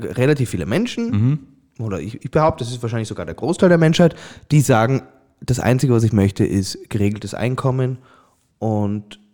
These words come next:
Speaker 1: und mich um, um, um mein Leben und, und, und ich, ich möchte für meine Freizeit arbeiten,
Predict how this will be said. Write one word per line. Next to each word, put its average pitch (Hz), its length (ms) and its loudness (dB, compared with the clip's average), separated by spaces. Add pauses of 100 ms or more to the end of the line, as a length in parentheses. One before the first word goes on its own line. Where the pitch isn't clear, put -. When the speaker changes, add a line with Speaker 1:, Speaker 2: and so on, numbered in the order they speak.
(240)
Speaker 1:
und 113 240 -4
mich 110 180 0
um, 104 200 -2
um, 107 280 -2
um 104 160 -4
mein 90 180 -2
Leben 147 500 0
und, 120 320 -2
und, 123 220 -4
und 123 120 -4 (440)
ich, - 180 -6 (1080)
ich 127 120 -6
möchte 151 260 2
für 170 120 2
meine 143 220 4
Freizeit 104 500 0
arbeiten, 85 560 -6